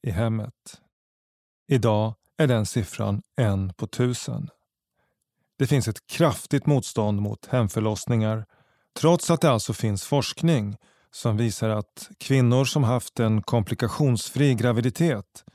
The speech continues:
föder säkrare i hemmet än på sjukhus.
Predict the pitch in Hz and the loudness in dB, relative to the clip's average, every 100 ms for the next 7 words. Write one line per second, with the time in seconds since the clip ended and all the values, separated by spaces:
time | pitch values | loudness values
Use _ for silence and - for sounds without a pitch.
0 | _ - 123 98 98 - 156 127 101 - | _ -4 -2 0 -4 0 2 2 2 0
1 | 151 110 101 139 123 101 - - - _ | 0 2 2 2 2 -2 -8 -20 -20 _
2 | _ - 95 107 117 101 - 113 - - | _ -4 -2 -2 -4 -4 -2 -4 -4 -16